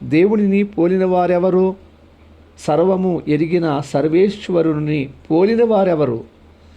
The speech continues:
గొప్ప జనసమూహములో ఉన్న యేసయ్య వస్త్రపు చెంగు మాత్రము ముట్టగా, ఆయనలోని ప్రభావము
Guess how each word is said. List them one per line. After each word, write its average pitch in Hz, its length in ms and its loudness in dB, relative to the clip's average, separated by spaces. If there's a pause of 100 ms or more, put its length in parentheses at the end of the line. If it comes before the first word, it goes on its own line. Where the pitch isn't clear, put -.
(300)
గొప్ప 147 580 -2 (220)
జనసమూహములో 160 1200 -2
ఉన్న 143 400 -2 (400)
యేసయ్య 170 480 0
వస్త్రపు 156 520 -4
చెంగు 170 340 -4
మాత్రము 175 560 -2
ముట్టగా, 139 720 -2 (320)
ఆయనలోని 196 640 2
ప్రభావము 170 840 -2